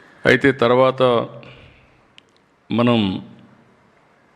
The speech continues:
ఒక అకేషన్ తీసుకుని, ఆ అకేషన్లో నేషనల్ ఎడ్యుకేషన్ డే రోజున ఉపాధ్యాయులకు అందరికీ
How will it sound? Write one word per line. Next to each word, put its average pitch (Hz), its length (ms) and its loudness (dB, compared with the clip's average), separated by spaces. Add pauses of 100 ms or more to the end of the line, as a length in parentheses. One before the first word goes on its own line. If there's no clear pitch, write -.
(540)
ఒక 110 140 0
అకేషన్ 113 560 0
తీసుకుని, 113 540 -2 (1400)
ఆ 110 120 4
అకేషన్లో 107 800 0 (1000)
నేషనల్ 117 460 0
ఎడ్యుకేషన్ 104 560 -2
డే 101 120 2
రోజున 101 260 0
ఉపాధ్యాయులకు 101 680 0
అందరికీ 98 540 -4